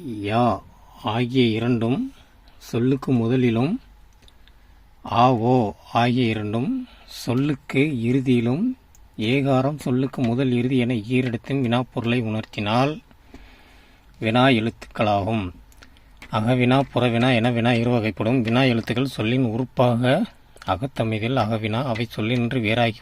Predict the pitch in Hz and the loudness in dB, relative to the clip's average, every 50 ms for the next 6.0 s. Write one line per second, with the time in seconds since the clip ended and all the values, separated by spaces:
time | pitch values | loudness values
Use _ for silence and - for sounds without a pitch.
0 | - - - 117 131 - - 120 104 101 98 95 120 156 262 - - - - - | -8 -4 -4 -2 -2 -2 -4 -4 -4 -4 -4 -4 -6 -6 -8 -10 -14 -20 -20 -20
1 | - - - - - - - - - 113 104 120 120 107 101 98 95 104 107 104 | -20 -20 -20 -20 -20 -20 -16 -10 -6 -4 -2 -2 -2 -2 -4 -4 -2 -2 -2 -2
2 | 95 95 - - - - - - - - - - - - - - - - - - | -2 -6 -10 -18 -20 -20 -20 -20 -20 -20 -20 -20 -20 -20 -20 -20 -20 -20 -20 -20
3 | - - - - - - - - - - - - 117 110 110 113 110 113 113 113 | -20 -20 -20 -20 -20 -20 -20 -20 -20 -18 -12 -8 -6 -6 -4 -4 -2 -2 -2 -4
4 | 120 117 107 107 117 117 117 127 135 123 110 120 120 131 143 147 151 - - - | -2 0 2 4 4 4 4 4 2 4 4 4 4 2 2 0 -2 -6 -6 -4
5 | 127 107 110 120 123 104 - 113 113 113 117 113 113 120 113 - 113 127 131 | 2 4 6 6 6 4 2 -2 -2 0 0 0 0 -2 -2 -2 0 0 2